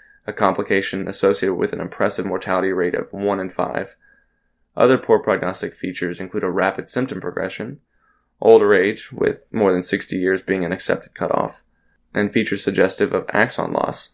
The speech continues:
as opposed to demyelination, i e reduced C maps on the E M G, absent motor responses, and a preceding diarrheal illness suggesting Campylobacter infection, which is associated with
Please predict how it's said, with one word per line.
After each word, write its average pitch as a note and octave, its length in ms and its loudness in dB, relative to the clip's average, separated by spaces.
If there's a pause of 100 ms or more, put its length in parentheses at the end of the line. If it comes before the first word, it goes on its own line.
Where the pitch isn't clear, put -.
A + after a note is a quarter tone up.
as - 180 0
opposed G2 320 -2
to - 60 -18
demyelination, F#2 840 0 (480)
i G2+ 140 4
e G2+ 280 0
reduced F#2+ 420 -4
C A2+ 140 -4
maps G#2 400 0
on F#2+ 160 0
the - 120 -4
E G2 100 -2
M F#2+ 100 -4
G, A2 380 -8 (600)
absent F#2+ 400 2
motor G#2+ 220 8
responses, - 720 -2 (340)
and F#2+ 180 0
a - 20 2
preceding G#2 480 -2
diarrheal G2+ 480 4
illness F2+ 360 -2
suggesting F#2+ 400 -4
Campylobacter - 580 0
infection, - 600 -8
which - 160 -10
is F#2 100 -6
associated G2 560 -2
with - 320 0